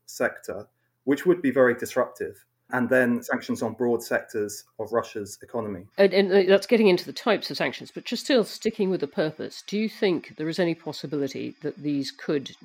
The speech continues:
Speaker 2: undermine Putin himself?
Speaker 1: I mean, as I said at the start, this is not a popular war, and popular opinion in Russia, even in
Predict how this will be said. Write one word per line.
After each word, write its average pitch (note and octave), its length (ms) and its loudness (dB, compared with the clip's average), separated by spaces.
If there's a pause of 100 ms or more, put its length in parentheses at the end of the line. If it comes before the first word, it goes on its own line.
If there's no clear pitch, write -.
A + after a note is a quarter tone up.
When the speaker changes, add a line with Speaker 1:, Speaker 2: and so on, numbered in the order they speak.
Speaker 2:
undermine D#3+ 480 0
Putin C#3+ 360 -4
himself? B2+ 600 -10 (280)
Speaker 1:
I C#3 60 -2
mean, C#3 100 -2
as E3+ 200 4
I F3+ 40 6
said F3+ 200 4
at D3 60 -6
the - 40 -12
start, D#3+ 480 4 (100)
this D#3 200 -4
is E3+ 100 -6
not F3 240 0 (460)
a A#2 60 -6
popular C#3+ 440 2
war, B2 480 4
and B2+ 300 0 (260)
popular D#3 320 0
opinion C3 640 0
in B2+ 100 -4
Russia, B2 420 0
even C3+ 380 0
in A#2+ 420 -2